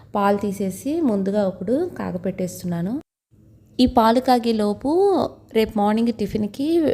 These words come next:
పెసరట్లు వేద్దాము అని చెప్పేసి ఇప్పుడైతే కనుక పెసలు నానబెట్టేస్తున్నాను.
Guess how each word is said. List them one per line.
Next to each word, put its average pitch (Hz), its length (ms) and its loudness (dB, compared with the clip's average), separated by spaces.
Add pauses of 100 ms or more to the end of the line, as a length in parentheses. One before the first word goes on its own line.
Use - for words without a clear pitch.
(280)
పెసరట్లు 220 420 -2
వేద్దాము 196 440 0
అని 196 120 -2
చెప్పేసి 190 420 -4
ఇప్పుడైతే 190 320 -6
కనుక 196 200 -4
పెసలు 214 360 -2
నానబెట్టేస్తున్నాను. 185 960 0